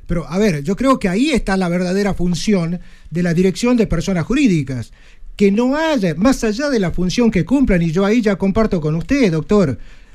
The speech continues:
eh, con muchísimo respeto. Digo, yo también, eh, me gusta que haya instituciones que trabajen y que la función social sea buena, todo lo que usted me quiera decir. Pero es lo mismo que yo le diga a usted, a ver, yo manejo muy bien, pero no tengo carnet de conducir.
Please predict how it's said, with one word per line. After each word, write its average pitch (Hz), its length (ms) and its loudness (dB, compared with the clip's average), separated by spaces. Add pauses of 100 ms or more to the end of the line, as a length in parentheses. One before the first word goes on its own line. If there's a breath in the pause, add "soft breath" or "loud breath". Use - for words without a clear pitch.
eh, 165 280 2
con 175 160 2
muchísimo 185 440 4
respeto. 156 560 2 (440 soft breath)
Digo, 180 400 6
yo 220 160 -2
también, 254 400 2
eh, 143 360 -6
me 165 140 -2
gusta 180 380 4
que 180 100 -6
haya 175 160 -2
instituciones 170 640 -2
que 151 120 -6
trabajen 185 640 0
y 156 60 -4
que 160 100 -6
la 147 100 -2
función 165 300 -2
social 165 340 -4
sea 156 200 -2
buena, 190 500 2
todo 311 200 -6
lo 196 120 -2
que 165 60 -4
usted 185 140 -4
me 180 140 -2
quiera 165 180 -2
decir. 139 460 -4 (340 soft breath)
Pero 233 160 4
es 269 60 4
lo 233 120 2
mismo 254 260 2
que 190 120 -2
yo 226 120 0
le 220 100 2
diga 220 200 2
a - 20 -2
usted, 196 400 -2 (140 loud breath)
a 233 100 -6
ver, 220 160 2
yo 254 120 -2
manejo 226 320 0
muy 190 160 0
bien, 226 220 2
pero 185 160 -2
no 226 120 0
tengo 233 260 0
carnet 214 280 0
de 185 120 0
conducir. 180 580 -2